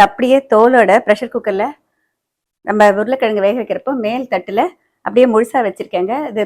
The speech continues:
தோல் எடுத்துட்டு அப்புறம் மசிக்கலாம். அதனால வந்து சத்துக்கள் வந்து குறைபாடுங்கிறது ரொம்ப குறைவு, சத்து வந்து அந்த அளவுக்கு குறையாம இருக்கும். அதனால அப்படியே தோலோட வேக வச்சு வச்சிருக்கேன். மூணு ஸ்லைஸ் பிரெட்டை,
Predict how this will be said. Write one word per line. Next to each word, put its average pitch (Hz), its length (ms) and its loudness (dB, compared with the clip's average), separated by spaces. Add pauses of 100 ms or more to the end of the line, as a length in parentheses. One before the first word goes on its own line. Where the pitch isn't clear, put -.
தோல் 233 220 0
எடுத்துட்டு 220 320 -4
அப்புறம் 208 240 -2
மசிக்கலாம். 214 400 -8
அதனால 214 340 0
வந்து 262 160 -4 (580)
சத்துக்கள் 247 540 0
வந்து 220 240 0 (380)
குறைபாடுங்கிறது 240 840 2 (440)
ரொம்ப 220 140 -2 (140)
குறைவு, 190 280 0 (720)
சத்து 220 280 0
வந்து 233 200 0
அந்த 202 160 -2
அளவுக்கு 208 320 -2
குறையாம 208 340 -2
இருக்கும். 202 280 -6 (160)
அதனால 202 420 0
அப்படியே 214 220 -4 (100)
தோலோட 208 380 0
வேக 180 160 0
வச்சு 175 180 -8
வச்சிருக்கேன். - 420 -8 (1900)
மூணு 254 220 -2
ஸ்லைஸ் 247 240 -2 (100)
பிரெட்டை, 208 340 0